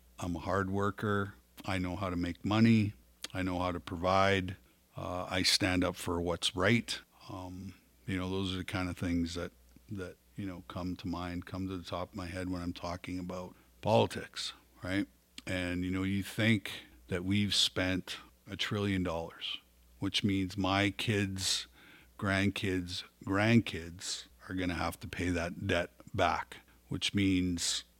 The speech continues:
they have a very long, painful road ahead of them. And the reason why I'm standing up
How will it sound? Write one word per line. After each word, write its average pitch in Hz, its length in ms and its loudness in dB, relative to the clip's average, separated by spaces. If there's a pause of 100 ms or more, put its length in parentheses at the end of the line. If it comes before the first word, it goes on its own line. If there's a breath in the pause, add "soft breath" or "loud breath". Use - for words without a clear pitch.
they 95 440 -4
have 92 260 0
a 92 80 -2
very 95 640 0 (180)
long, 90 800 0 (220)
painful 92 840 0 (200)
road 95 640 4 (400)
ahead 87 300 -4
of 80 160 -12
them. - 160 -14 (180)
And 87 140 -6
the 87 80 -8
reason 92 320 -4
why 90 180 0
I'm 90 140 0
standing 90 500 0
up 107 240 2